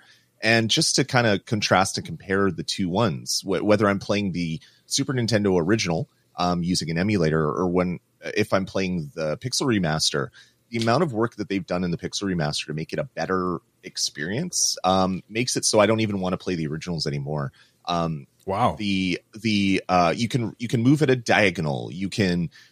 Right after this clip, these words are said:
Speaker 1: uh, you can speed up your battles like you can in the Super Nintendo version,
Speaker 2: Mm-hmm.
Speaker 1: but there's a bunch of different options that you have now, which will auto,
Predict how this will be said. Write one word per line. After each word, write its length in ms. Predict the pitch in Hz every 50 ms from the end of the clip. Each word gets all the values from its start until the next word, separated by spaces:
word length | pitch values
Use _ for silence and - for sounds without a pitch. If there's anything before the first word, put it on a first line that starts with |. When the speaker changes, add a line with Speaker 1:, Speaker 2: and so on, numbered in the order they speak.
| _ _ -
Speaker 1:
uh, 300 | 95 92 87 85 82 80
you 140 | - 110 107
can 200 | - 120 104 101
speed 340 | 95 - - - - 147 147
up 140 | 147 135 - -
your 300 | 120 117 110 113 113 107
battles 540 | 95 - 95 98 104 92 78 76 - - -
like 160 | - 202 -
you 60 | 269 214
can 400 | - 165 151 139 147 147 127 -
in 340 | - 107 107 104 104 101 90
the 260 | 90 101 95 92 90 87
Super 260 | - - 104 - 120
Nintendo 380 | 101 95 87 101 87 82 80 69
version, 320 | 80 76 76 - 127 120
Speaker 2:
Mm-hmm. 140 | - 113 104
Speaker 1:
but 200 | 104 101 98 - _ _ _ _ _ -
there's 540 | - - 127 127 123 120 110 - - - - -
a 140 | 104 104 98
bunch 320 | - 117 120 135 - -
of 120 | 139 120
different 360 | - 117 113 - - 101 90 - _ -
options 340 | 90 92 101 - 104 95 87
that 100 | 90 -
you 80 | 90
have 220 | 85 95 87 80 78
now, 260 | 82 82 82 82 80
which 240 | 78 78 76 - -
will 200 | 92 85 - - -
auto, 440 | 98 98 104 104 98 95 95 92